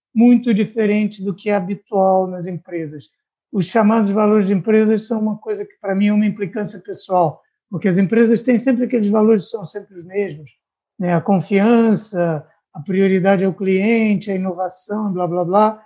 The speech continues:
E depois aquilo não quer dizer nada, porque não reflete o dia a dia da empresa e nem se traduz em coisas concretas.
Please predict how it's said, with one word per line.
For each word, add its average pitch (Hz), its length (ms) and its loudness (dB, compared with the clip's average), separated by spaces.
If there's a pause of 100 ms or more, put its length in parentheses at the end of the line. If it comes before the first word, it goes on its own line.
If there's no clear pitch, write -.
(420)
E 208 60 2
depois 240 260 4
aquilo 254 260 6
não 247 140 4
quer 240 140 2
dizer 220 220 2
nada, 226 340 2
porque 185 320 -10
não 190 180 -8
reflete 202 680 -4
o 202 60 -4
dia 196 240 0
a 190 60 2
dia 196 180 0
da 190 120 -4
empresa 202 640 0 (320)
e 202 80 -4
nem 208 180 4
se 208 120 -4
traduz 208 420 2
em 208 100 0
coisas 208 320 -2
concretas. 175 520 -8